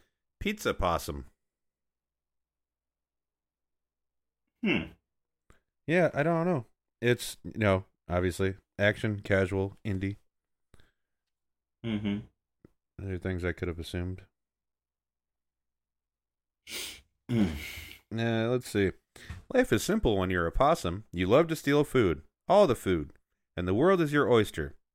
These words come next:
Speaker 1: Except when you are hunted by guard dogs in another as quiet and picturesque town. But that won't stop you.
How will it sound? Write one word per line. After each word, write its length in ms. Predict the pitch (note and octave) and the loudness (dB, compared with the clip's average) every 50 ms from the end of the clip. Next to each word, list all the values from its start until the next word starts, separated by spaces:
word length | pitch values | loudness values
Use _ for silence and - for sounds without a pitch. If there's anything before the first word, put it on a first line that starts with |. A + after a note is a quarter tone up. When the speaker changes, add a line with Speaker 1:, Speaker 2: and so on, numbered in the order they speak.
| _ _ | _ _
Speaker 1:
Except 340 | - - - C3 C3 - | -6 -2 0 0 0 0
when 140 | - A#2+ A#2+ | -2 -2 0
you 120 | A#2 A#2 A2+ | 2 4 4
are 120 | A2 G2+ | 4 4
hunted 400 | G#2+ D#3 E3 - - F#2+ F2 F#2 | 4 2 0 2 0 0 0 0
by 140 | - F2 D#2+ | 0 0 0
guard 340 | D2+ - C3 E3 F3+ C3+ G2+ | 2 4 6 6 6 6 4
dogs 320 | G2 F2 E2 E2+ D#2 - | 4 4 4 2 0 -4
in 120 | D2 F#2 | -6 -6
another 280 | F2+ E2+ G#2+ A#2+ A2 G2 | -4 -2 0 2 2 2
as 100 | F#2 - | 0 -2
quiet 420 | - - C3+ D3 E3 F3+ F#3+ - | 0 4 4 6 6 4 2 0
and 120 | - - - | -4 -6 -6
picturesque 460 | C3+ C#3 - - C#3+ C#3 D3 D3 - | -6 -6 -4 -6 -4 -4 -4 -4 -6
town. 360 | - - G2 F2 D#2+ C#2 C2+ - _ _ _ _ _ - - _ | -6 -4 -4 -2 -2 -4 -8 -14 _ _ _ _ _ -20 -20 _
But 80 | - D#2+ | -2 4
that 200 | D#3 G3+ F#3+ B2+ | 4 6 6 6
won't 160 | F#2+ F2 E2+ - | 2 -2 -4 -6
stop 320 | - G2 F2+ F2+ - - | -2 0 0 0 0 0
you. 160 | F2+ F#2+ G2+ | -2 -4 -4